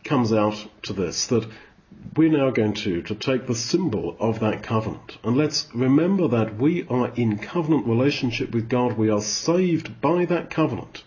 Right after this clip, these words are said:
And that covenant is not between God and you, personally, with no account for anybody else. There's only one covenant,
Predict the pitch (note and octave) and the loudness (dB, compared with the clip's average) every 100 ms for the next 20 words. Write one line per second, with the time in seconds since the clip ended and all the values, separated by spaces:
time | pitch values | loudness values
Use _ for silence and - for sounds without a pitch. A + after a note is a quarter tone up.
0 | - - - - - - - - - C#3 | -20 -20 -20 -20 -20 -20 -20 -12 -2 2
1 | C#3 D3+ - - E3 D#3 D3+ - B2+ A2 | 2 0 0 0 2 4 2 2 0 2
2 | B2+ F3+ - - - _ _ _ - A2 | 2 2 -2 -10 -16 _ _ _ -4 -2
3 | C3 A2 G2 A2 A2 - G#2 F#2+ F2+ A2 | 2 2 2 0 0 -4 -4 -4 -2 -2
4 | - D3 - - - - - _ _ - | -2 -4 -6 -8 -20 -20 -20 _ _ -2
5 | A#2 - G#2 F#2 E2 A#2 D#3+ E3 - - | 0 0 -4 -4 -6 -2 -2 -2 -18 -20
6 | _ _ - _ - A2 G#2+ A#2 C3 C#3 | _ _ -20 _ -4 0 2 2 2 2
7 | A#2+ G#2+ - G#2 F2+ F2+ G2 A2 - - | 0 0 -2 -2 0 0 0 0 0 -2
8 | B2 C#3+ C3 D#3 F#3 - G#2+ - G#2+ | 0 2 2 2 0 -2 -4 -6 -10